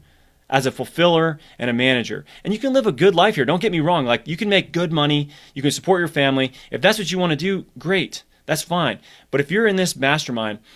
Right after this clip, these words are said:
our goal is not for you just to be stuck here. Our goal is for you to realize there's so much more, and these are the skills that we have to be able to focus on, and, and, and that's what we want to equip you guys with. So anyway, have a good Sunday.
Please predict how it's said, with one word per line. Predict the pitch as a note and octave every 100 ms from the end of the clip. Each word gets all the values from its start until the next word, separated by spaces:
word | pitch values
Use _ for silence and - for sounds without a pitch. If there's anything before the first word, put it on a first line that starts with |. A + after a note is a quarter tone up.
| _
our | - E3
goal | F3+ E3
is | C3
not | C3+ D3
for | D3+
you | C#3
just | C3 -
to |
be | A#2+
stuck | - A#2+ -
here. | G#2+ G2+ -
Our | C#3
goal | D#3
is | D3+
for | D3
you | B2
to |
realize | A#2+ C#3 A#2 A2
there's | A2
so | - D3+
much | D3+ C3
more, | B2 C#3+ A#3 - - -
and | C3 D3
these | D3+
are |
the | C3
skills | - C#3 C3
that | B2
we | A#2
have | A#2
to | A#2+
be |
able | A#2 G#2+
to |
focus | G#2+ G#2 -
on, | G#2 G2+
and, | G2+
and, | B2 A2+
and | B2
that's | B2+ B2
what | B2+
we |
want | A#2+ G#2+ - -
to | - A#2+ -
equip | A2+ - D#3
you | A2+
guys | G#2+ G2+
with. | G2+
So | - A#2 G#2+ - - - - -
anyway, | C3 A2+ G2+ - - _ _ _ _ _ _
have | - D#3
a | F3+
good | F3
Sunday. | - D#3+ D#3 D3+ D#3